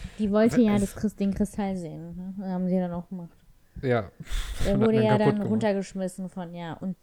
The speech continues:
Speaker 1: ähm, dann sind die ja dann gegangen. Und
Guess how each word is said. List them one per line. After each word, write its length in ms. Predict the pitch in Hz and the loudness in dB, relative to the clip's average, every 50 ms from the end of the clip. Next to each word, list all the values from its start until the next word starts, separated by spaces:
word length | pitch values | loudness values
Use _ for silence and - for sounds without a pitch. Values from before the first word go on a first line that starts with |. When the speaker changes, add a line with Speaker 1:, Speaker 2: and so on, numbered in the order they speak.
| - _ - | -20 _ -8
Speaker 1:
ähm, 580 | 190 202 202 196 190 190 185 185 180 165 165 - _ _ _ _ _ _ _ _ _ _ _ - _ _ _ _ _ _ _ _ - | -6 -4 -4 -4 -6 -8 -10 -10 -10 -12 -12 -14 _ _ _ _ _ _ _ _ _ _ _ -20 _ _ _ _ _ _ _ _ -14
dann 180 | 180 180 185 175 | -12 -10 -8 -6
sind 180 | 185 196 202 | -4 -4 -2
die 60 | 196 226 | 0 0
ja 120 | 214 208 | 0 0
dann 220 | 202 196 196 190 | 0 -2 -4 -4
gegangen. 500 | 180 170 - - 165 156 160 175 214 277 370 453 494 _ _ _ _ _ _ - _ _ _ - _ _ _ _ _ _ _ - _ _ _ - _ _ _ _ _ _ _ _ _ _ _ _ _ _ _ _ - | -6 -6 -4 -4 -4 -4 -4 -4 -6 -6 -6 -8 -12 _ _ _ _ _ _ -20 _ _ _ -20 _ _ _ _ _ _ _ -20 _ _ _ -20 _ _ _ _ _ _ _ _ _ _ _ _ _ _ _ _ -6
Und 920 | 196 220 226 226 226 226 226 226 226 233 220 - - - 196 208 208 | -2 -2 0 0 0 0 -2 0 -2 -2 -4 -4 -8 -14 -12 -12 -14